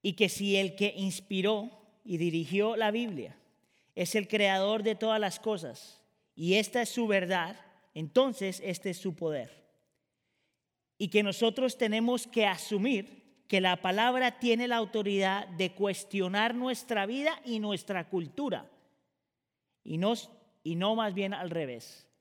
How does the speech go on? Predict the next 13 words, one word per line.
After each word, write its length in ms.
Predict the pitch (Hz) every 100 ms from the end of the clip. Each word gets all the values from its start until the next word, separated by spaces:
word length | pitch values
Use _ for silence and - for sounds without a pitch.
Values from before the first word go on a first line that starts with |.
| _ _ _ _ _ _ _ _ _ _ _ _ _ _ _ _ _ _ _ _ _ _ _ _ _ _ _ _
No 200 | 175 196
que 80 | 240
la 80 | 240
Escritura 580 | - 214 190 214 226 220
se 220 | - 185
somete 560 | - 175 185 202 233
a 100 | 220
nosotros, 640 | 202 180 233 190 190 254 - _ _ _ _ _ _ _ _ -
sino 300 | 180 170 170
que 100 | 175
nosotros 580 | 156 - 226 202 175
nos 200 | 175 170
sometemos 800 | - 165 156 156 165 160 156 156